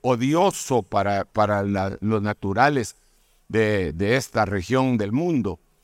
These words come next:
Lo mismo hicieron los ingleses, solamente que eran, ni siquiera eran evangélicos, ¿no sé? Sino que eran,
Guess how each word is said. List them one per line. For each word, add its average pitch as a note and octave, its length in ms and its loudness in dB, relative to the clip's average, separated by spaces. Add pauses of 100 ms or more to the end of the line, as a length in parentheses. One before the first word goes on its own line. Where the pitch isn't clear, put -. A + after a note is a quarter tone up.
(240)
Lo E3 140 2
mismo G#3+ 280 2
hicieron F#3+ 360 0
los F3 160 -2
ingleses, C#3 680 -2 (120)
solamente C#3 600 0
que A#2 100 -2
eran, C3 320 0 (300)
ni C3 180 0
siquiera E3+ 420 0
eran G#3 220 0
evangélicos, C#3+ 760 0
¿no G#2 160 -2
sé? A3+ 260 -2 (600)
Sino C3 440 0
que C3 560 0
eran, C3+ 680 0